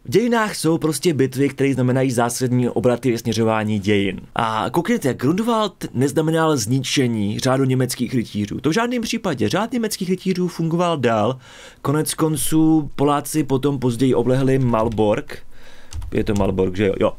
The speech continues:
Malbork, což bylo vlastně hlavní řádové město řádu německých rytířů. Eh, to je tady známý jako Marienburg, chcete-li. A právě v téhleté prochází František a dává si prášek. Ty jsi feťák, Františku. <laughs>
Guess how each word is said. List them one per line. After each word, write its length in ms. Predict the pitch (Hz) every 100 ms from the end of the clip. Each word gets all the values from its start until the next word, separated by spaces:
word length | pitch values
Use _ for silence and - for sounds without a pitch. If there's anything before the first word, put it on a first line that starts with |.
| 113
Malbork, 540 | 120 127 113 117 -
což 220 | - 117
bylo 840 | 101 120 120 123 123 120 113 107 107
vlastně 380 | 107 107 101 117
hlavní 340 | 113 113 120
řádové 320 | 113 113 113
město 500 | 120 113 - - 131 - - -
řádu 200 | - 110
německých 360 | 110 110 - 104
rytířů. 440 | 107 110 104 113 127 - - - - - - - - -
Eh, 60 | - 50 -
to 80 |
je 60 | 127
tady 160 | 143 131
známý 220 | 135 135
jako 220 | 127 135
Marienburg, 640 | 131 127 123 120 110 143
chcete-li. 480 | - - 117 110 107 - - - -
A 380 | 110 110 107 101
právě 260 | - 127 156
v 40 |
téhleté 680 | 160 156 156 170 156 151 151 151 143
prochází 420 | 143 139 131 120
František 440 | 127 123 127 123
a 40 | 113
dává 240 | 117 117
si 140 | 113
prášek. 560 | 110 110 107 - 101 -
Ty 120 | -
jsi 140 | 131 107
feťák, 360 | 107 107 101
Františku. 440 | 104 101 127 - 123 - -
<laughs> 140 | 143